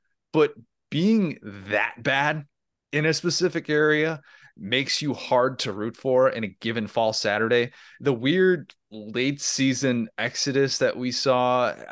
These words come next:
<sighs> it's kinda suggested that the good vibes turned bad.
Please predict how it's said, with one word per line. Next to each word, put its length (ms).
<sighs> 240
it's 360
kinda 260
suggested 520
that 100
the 80
good 280
vibes 640
turned 340
bad. 500